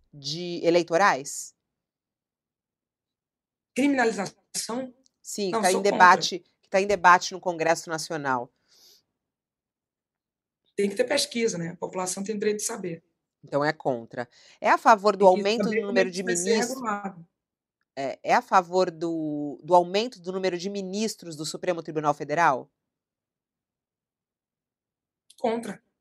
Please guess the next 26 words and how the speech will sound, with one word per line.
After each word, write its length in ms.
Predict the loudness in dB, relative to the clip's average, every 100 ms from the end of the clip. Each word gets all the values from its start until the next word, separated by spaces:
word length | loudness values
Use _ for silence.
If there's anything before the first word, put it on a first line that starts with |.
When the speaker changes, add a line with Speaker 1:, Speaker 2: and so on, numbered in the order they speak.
| _ _
Speaker 1:
Contra. 480 | -4 -4 -6 -16 -18 _ _ -8
É 100 | -6
contra 320 | 0 -2 2
ou 40 | 2
a 40 |
favor 380 | 4 2 4 4
a 60 |
federalização 1040 | 4 0 4 2 2 2 2 2 4 4 4
de 100 | -6
Fernando 340 | -8 -6 -4
de 120 | -6 -4
Noronha? 540 | -2 -2 -4 -14 -18 _ _ _ _ _ _ _ _ _ _ _ _ _ _
Speaker 2:
Contra. 460 | -8 -8 -10 -14 _ _ _
Speaker 1:
Contra. 480 | 0 0 0 -8 -12 _ _
E 80 | 0
a 60 | 2
privatização 640 | 4 4 4 2 2 -2
do 80 | -2
metrô 280 | -2 -2 -4
do 80 | -2
Recife 600 | -4 -4 -8 -10 -12 -14
por 160 | -14
parte 300 | 0 0 0
do 80 | -4
governo 260 | 0 0 -2
federal? 580 | -6 -2 0 -2 -6